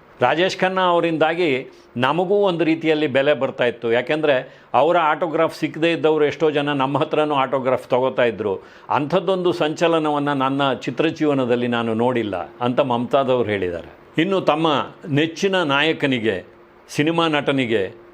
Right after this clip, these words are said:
ಪತ್ರಗಳನ್ನು ಬರೆಯುವಂಥ ಮಹಿಳಾ ಪ್ರೇಕ್ಷಕರು ಕೂಡ ಆಗ ಇದ್ದರು. ರಾಜೇಶ್ ಖನ್ನಾ ಅವರಿಗೆ ಎಷ್ಟೋ ಜನ ಹುಡುಗಿಯರು ರಕ್ತದಲ್ಲಿ ಪತ್ರಗಳನ್ನು ಬರೆದಿರುವಂಥ ಉದಾಹರಣೆಗಳಿದೆ.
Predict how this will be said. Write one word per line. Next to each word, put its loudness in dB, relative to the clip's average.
ಪತ್ರಗಳನ್ನು 0
ಬರೆಯುವಂಥ 0
ಮಹಿಳಾ 0
ಪ್ರೇಕ್ಷಕರು -2
ಕೂಡ 0
ಆಗ 2
ಇದ್ದರು. -2
ರಾಜೇಶ್ 0
ಖನ್ನಾ 0
ಅವರಿಗೆ 0
ಎಷ್ಟೋ 0
ಜನ 0
ಹುಡುಗಿಯರು 0
ರಕ್ತದಲ್ಲಿ 2
ಪತ್ರಗಳನ್ನು 0
ಬರೆದಿರುವಂಥ 0
ಉದಾಹರಣೆಗಳಿದೆ. -2